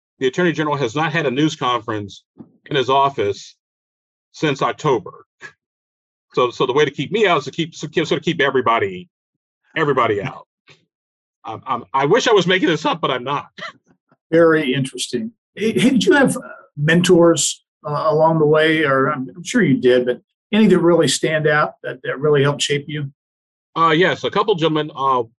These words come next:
Speaker 1: one gentleman's name was Steve Vogel. Another gentleman's name was Mark Magliaro. They're both news directors at the radio station I was at in Bloomington, Illinois. They basically told me, "Hey, pull your head out of your butt and stop being so damn arrogant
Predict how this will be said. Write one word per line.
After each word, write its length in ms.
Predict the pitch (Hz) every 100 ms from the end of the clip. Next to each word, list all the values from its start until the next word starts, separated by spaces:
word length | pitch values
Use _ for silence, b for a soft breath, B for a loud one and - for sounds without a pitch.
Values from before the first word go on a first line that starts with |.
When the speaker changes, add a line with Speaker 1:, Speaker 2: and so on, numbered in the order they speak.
| -
Speaker 1:
one 180 | 175 175
gentleman's 300 | 175 160 135
name 220 | 143 135
was 160 | 113
Steve 260 | - 165 160
Vogel. 340 | 131 127 131
Another 180 | 123 151
gentleman's 260 | 143 139 131
name 120 | 135
was 140 | 113
Mark 240 | 120 131 131
Magliaro. 460 | 135 120 123 107
They're 100 | 107
both 220 | 113 139 139
news 180 | 147
directors 600 | 139 127 110 113 101 98 _ _ _ _ _ _ _ -
at 140 | 131
the 220 | 147 127 107
radio 180 | 143
station 340 | 143 151 135 131
I 40 |
was 160 | 117 123
at 160 | 127 - -
in 140 | 143
Bloomington, 440 | 123 143 139 135 123
Illinois. 500 | 117 110 104 90 80 _ _ _ _ _ -
They 100 | 131
basically 480 | 165 202 180 156 143
told 220 | 151 139
me, 160 | 123 117
"Hey, 140 | 147
pull 240 | 147 180
your 100 | 143
head 200 | 123 160
out 100 | 151
of 60 | 135
your 120 | 117
butt 160 | 107 147
and 80 | 123
stop 200 | 143 131
being 180 | 143
so 160 | 131 120
damn 260 | 131 139 127
arrogant 480 | 139 120 104 104